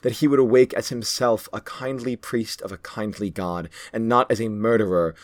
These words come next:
whose first instinct when faced with fear was to take a human life rather than offer understanding and forgiveness. Lawrence allowed herself to topple onto her side,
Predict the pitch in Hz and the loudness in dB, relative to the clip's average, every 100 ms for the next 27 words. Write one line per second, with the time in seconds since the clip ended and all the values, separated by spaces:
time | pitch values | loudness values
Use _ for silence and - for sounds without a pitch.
0 | - - 131 - - 147 156 - 139 127 | -10 -4 -2 -2 6 6 6 -4 -6 -4
1 | - 110 107 98 113 117 120 113 - 117 | -4 -4 -4 0 2 2 -2 -4 0 4
2 | 95 90 - - 113 123 - 120 - 143 | 4 2 -6 -8 -2 -2 -2 -6 -2 0
3 | 147 - 98 - 127 139 151 147 92 - | 0 0 -4 -4 -2 -2 2 2 0 -4
4 | - _ _ - 98 95 92 73 92 - | -14 _ _ 0 0 0 -6 -4 -4 -4
5 | 95 95 90 - 110 92 76 69 78 - | -6 -6 -6 -2 -2 -2 -8 -12 -20 -16
6 | 80 90 78 - - - - _ _ _ | -8 -8 -8 -14 -16 -14 -16 _ _ _
7 | _ _ _ _ _ 101 113 135 135 117 | _ _ _ _ _ 0 2 2 2 2
8 | 107 104 101 107 95 - - - 95 - | 2 2 -4 -4 -4 -6 -14 -8 -6 -4
9 | 90 85 82 87 82 - 80 71 - | -4 -6 -10 -10 -10 -8 -8 -10 -16